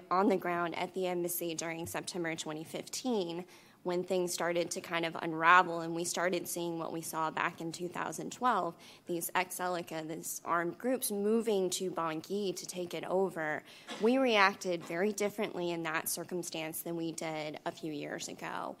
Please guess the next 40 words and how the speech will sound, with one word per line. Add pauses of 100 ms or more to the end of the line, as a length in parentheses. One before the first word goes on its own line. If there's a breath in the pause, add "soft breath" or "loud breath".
(360 loud breath)
So
we
are
learning
lessons
and
we
are
addressing
things
different,
and
I
think
that, (640 loud breath)
you
know,
maybe
our
policy
back
in
two
thousand
eleven,
two
thousand
twelve,
I
know
a
lot
of
people
have
argued
that
we
were
too